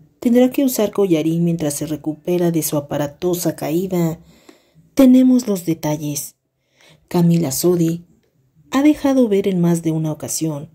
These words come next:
que esquiar es uno de sus deportes favoritos, por lo que es recurrente que elija las frías montañas de Aspen, Estados Unidos,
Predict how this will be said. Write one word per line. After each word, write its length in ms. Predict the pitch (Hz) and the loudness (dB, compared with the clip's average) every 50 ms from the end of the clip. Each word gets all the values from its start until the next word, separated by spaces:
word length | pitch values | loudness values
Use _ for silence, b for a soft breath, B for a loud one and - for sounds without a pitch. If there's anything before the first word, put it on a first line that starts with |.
| _ _ | _ _
que 180 | - 202 214 | 0 0 0
esquiar 460 | 202 202 - - - 220 214 220 233 | 0 0 -4 -4 -2 0 0 0 0
es 240 | 233 233 233 - - | 0 -2 -2 -2 -2
uno 220 | 220 214 214 214 208 | -2 0 0 0 0
de 80 | 208 | -2
sus 220 | 202 - 165 160 151 | -4 -2 -4 -2 -2
deportes 540 | 151 147 - - 160 156 160 - 160 - | -4 -6 -4 -4 -4 -4 -4 -6 -8 -6
favoritos, 680 | - 160 147 135 139 147 147 151 147 - 139 135 - - B B B B B B B | -4 -6 -4 -4 -4 -6 -6 -8 -8 -8 -10 -10 -10 -14 B B B B B B B
por 140 | - 233 208 | 2 2 4
lo 160 | 214 220 220 | 4 0 0
que 160 | - - 240 | 0 0 2
es 140 | 247 254 - | 2 2 4
recurrente 640 | 320 320 311 311 302 294 247 208 196 - - 202 202 | 2 4 4 4 2 2 2 -2 -2 -2 -4 -6 -2
que 120 | - 180 | -2 -2
elija 340 | 139 113 135 156 - - 170 | -2 -2 -6 -8 -4 -4 -4
las 180 | 156 120 - - | -4 -4 -6 -8
frías 380 | - 160 165 165 160 165 - | -4 -2 0 0 0 -2 -2
montañas 760 | 143 123 113 117 117 - - 185 196 202 202 196 185 180 180 B B B B B B B _ | -6 -6 -6 -8 -8 -6 -4 -4 -2 -2 -2 -2 -2 -2 -4 B B B B B B B _
de 180 | 240 247 240 240 | 2 4 4 4
Aspen, 460 | 240 254 247 - - 214 185 170 165 | 2 0 0 -2 -4 -2 -2 0 0
Estados 580 | 160 160 - _ - 180 180 185 185 170 - - | -2 -4 -8 _ -8 -8 -6 -4 -6 -6 -6 -8
Unidos, 560 | 135 123 143 139 131 147 131 - - - | -8 -8 -10 -10 -10 -10 -10 -10 -12 -12